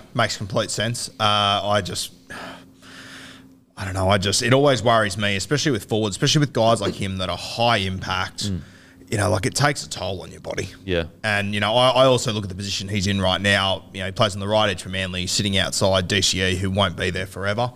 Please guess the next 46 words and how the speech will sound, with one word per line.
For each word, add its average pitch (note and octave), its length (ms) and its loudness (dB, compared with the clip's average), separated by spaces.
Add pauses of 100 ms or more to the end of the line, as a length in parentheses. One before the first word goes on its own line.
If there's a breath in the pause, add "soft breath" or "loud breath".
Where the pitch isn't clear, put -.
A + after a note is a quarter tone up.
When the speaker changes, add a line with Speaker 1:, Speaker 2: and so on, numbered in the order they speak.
(100)
Speaker 2:
Mm. F#2+ 260 -8
Speaker 1:
Um, F2+ 480 -2
you G2 100 -2
know, F#2+ 140 -2 (400)
is, F2+ 240 -4
are - 140 0
they F#2 120 0
gonna G2 180 -4
be F#2+ 80 -2
able F#2 160 0
to F#2 60 -6
get F#2+ 140 -2
another F#2 240 -4
halfback F#2+ 460 -4
of G2 60 -16
his G2+ 160 -6
quality, G#2+ 480 2
giving G2 180 -2
him G2 120 -2
service G#2 320 2
like G2 100 2
that? B2 200 2 (120)
Reality G2+ 420 0
is A2 80 -4
probably G2 380 -6
not. G#2 320 2
Speaker 2:
Mm. G#2 100 -10
Speaker 1:
D F#2+ 120 -6
C - 160 -6
E F#2 40 -8
is F#2 80 -10
top - 240 -6
tier. B2 320 4 (920 loud breath)
That's A2+ 280 0
my G2 320 0
only F#2 160 -4
hesitations. F#2 640 -6
But A2+ 200 2
you're G#2+ 100 -2
right, G#2+ 160 2
mate, F#2+ 160 -2
if G#2 100 -6
you G#2+ 60 -2
don't, G2+ 280 -2
you - 80 -2
know, F#2+ 120 -2